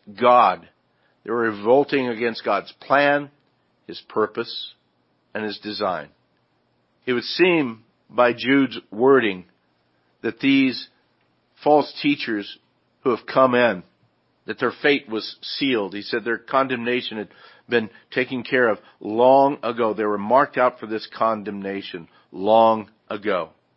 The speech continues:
He speaks in past tense. So my question really is, is that because God would not forgive these men if they came to Him, if they, again, bowed their heart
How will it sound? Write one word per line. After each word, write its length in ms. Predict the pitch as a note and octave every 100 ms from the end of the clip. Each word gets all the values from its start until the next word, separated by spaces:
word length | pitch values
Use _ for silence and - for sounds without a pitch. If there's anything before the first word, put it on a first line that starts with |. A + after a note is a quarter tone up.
| _ _ _ _ _ -
He 100 | A2
speaks 420 | - - C3+ -
in 100 | G#2+
past 560 | - - B2+ A2+ -
tense. 480 | - A#2+ - - - _ _ _ _ _ _ _
So 120 | -
my 100 | C3
question 440 | - F3 - B2+
really 280 | B2 F#3+ C#3+
is, 120 | A2 - -
is 120 | B2+ B2
that 200 | F3 D#3
because 400 | D3+ D#3 C#3 - - - A#2+
God 480 | C3 C#3+ D3 C#3 - _ _ _ _
would 320 | A#2+ B2 E3 D#3+
not 320 | D3+ E3+ F3+ -
forgive 480 | D#3+ C#3 B2 D#3+ F#3 D3 B2
these 400 | E3 E3+ D#3 -
men 500 | B2+ C#3 D#3+ F#3 G3 - _ _ _ _ _ _ _ _ -
if 100 | -
they 140 | C#3+
came 360 | - D#3 E3 F#3
to 160 | F3
Him, 220 | F#3 E3+ B2+
if 80 |
they, 200 | A#2+ B2 - - -
again, 380 | B2+ C#3+ D#3+ D3+ -
bowed 520 | A2+ A#2+ C#3+ E3 D#3+ D#3 B2+
their 240 | C#3 C3+ -
heart 340 | - D3 E3